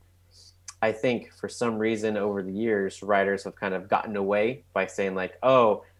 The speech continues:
I have this, you know, mythical, magical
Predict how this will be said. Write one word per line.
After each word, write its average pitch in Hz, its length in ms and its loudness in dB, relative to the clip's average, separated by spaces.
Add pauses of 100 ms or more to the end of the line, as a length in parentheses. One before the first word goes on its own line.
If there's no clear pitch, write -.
I - 60 -6
have 107 260 2
this, 104 240 0
you 107 80 -4
know, 92 280 2 (500)
mythical, 110 560 0
magical 104 800 0